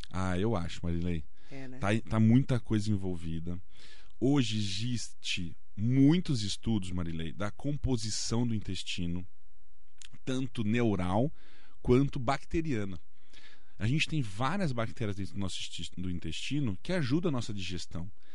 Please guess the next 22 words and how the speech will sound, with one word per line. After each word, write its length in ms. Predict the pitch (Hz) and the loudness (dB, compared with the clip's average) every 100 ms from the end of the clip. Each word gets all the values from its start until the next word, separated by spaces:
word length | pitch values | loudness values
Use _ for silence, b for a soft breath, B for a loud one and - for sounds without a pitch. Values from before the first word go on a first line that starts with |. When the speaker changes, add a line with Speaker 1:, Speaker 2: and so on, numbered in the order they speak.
| b b b | b b b
Speaker 1:
E 180 | - 104 | 0 2
essas 440 | 127 180 - 143 101 | 2 2 0 0 0
bactérias 1200 | 117 117 - - 98 85 85 98 127 - - - - - - - - | -2 -2 -4 -2 -2 0 0 0 0 -2 -4 -4 -4 -4 -4 -4 -4
estão 600 | 110 - - - 147 170 | -4 -2 -2 2 2 2
envolvidas 760 | 202 180 170 110 104 95 104 - | 2 2 2 2 0 0 -2 -2
na 120 | 101 | -2
sua 220 | - 143 | -2 -2
absorção, 680 | 147 - 139 117 - 98 95 - - - - b b b b b | -2 -2 -2 -2 -2 -2 -2 -4 -4 -4 -4 b b b b b
na 120 | 101 | -4
sua 220 | - 123 110 - | -2 -2 -2 0
qualidade 840 | 175 180 165 117 113 131 156 131 | 4 4 4 0 2 2 2 2
de 60 | 113 | 0
absorção, 800 | 104 - 95 85 - 87 92 98 - - - - - | 0 -2 -2 -2 -2 0 0 -2 -4 -4 -4 -4 -2
na 140 | 113 | -2
sua 240 | 110 131 120 | -2 -2 -2
quantidade 800 | - 175 175 156 120 123 156 131 | 0 0 0 -2 0 0 2 0
de 60 | |
absorção. 640 | 113 107 101 87 - 78 78 | 0 0 0 -2 -2 -4 -4
Estão 160 | - 123 | -2 -2
relacionadas 460 | 139 135 135 143 | -2 -2 -2 -2
à 40 | 160 | 0
obesidade. 680 | 151 160 165 - - - | -2 -2 -4 -4 -4 -4